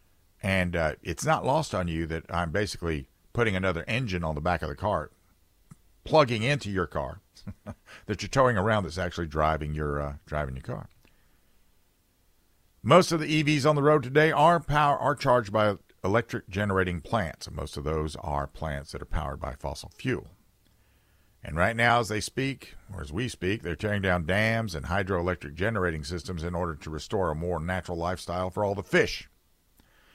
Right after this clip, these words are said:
No more plans to build nuclear plant, plants. You bought that E V to signal your virtue.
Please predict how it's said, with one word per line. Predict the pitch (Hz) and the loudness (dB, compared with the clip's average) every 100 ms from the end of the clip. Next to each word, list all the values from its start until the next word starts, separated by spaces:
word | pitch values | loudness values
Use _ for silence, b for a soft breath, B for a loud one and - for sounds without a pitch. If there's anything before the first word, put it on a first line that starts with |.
| b b | b b
No | 87 117 139 | 2 4 6
more | 135 131 - - | 6 6 2 -8
plans | - 120 127 127 | 0 2 0 -2
to | 107 | -2
build | 107 101 | 2 2
nuclear | 104 - 107 90 | 2 0 -2 -2
plant, | - 107 117 - - - _ - | -2 0 0 -2 -12 -20 _ -4
plants. | 110 135 - | 0 0 -2
You | 98 | -2
bought | 82 135 - | 4 4 4
that | 110 - | 0 0
E | 117 117 | -4 -2
V | 117 117 - - | -2 -4 -6 -12
to | - 95 | -8 -8
signal | - 123 113 101 | -4 -2 0 2
your | 95 | 2
virtue. | 82 107 120 - 170 175 | 2 4 2 2 0 0